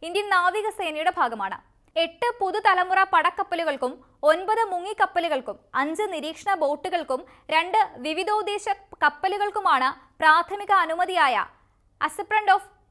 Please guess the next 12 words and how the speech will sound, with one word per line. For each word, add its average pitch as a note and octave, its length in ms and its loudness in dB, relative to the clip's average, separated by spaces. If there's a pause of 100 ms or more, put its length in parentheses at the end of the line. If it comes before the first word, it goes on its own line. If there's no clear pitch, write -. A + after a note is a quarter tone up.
(120)
Necessity D4+ 520 -8 (320)
ലഭിച്ചിരുന്നത്. B3 580 -6 (640)
തദ്ദേശീയ A4 480 2 (100)
കപ്പൽ G4+ 300 2
നിർമ്മാണശാലകളിൽ G4 840 0 (180)
നിർമ്മാണത്തിന് F#4+ 640 0
പ്രതീക്ഷിച്ച E4+ 420 -8
വേഗതയില്ലെന്നാണ് D#4+ 1000 -2 (400)
ഇത്തരം G4+ 300 -4
പദ്ധതികളിൽ F#4 560 -2
നേരിടുന്ന D#4+ 400 -2
പ്രധാന D#4+ 400 -4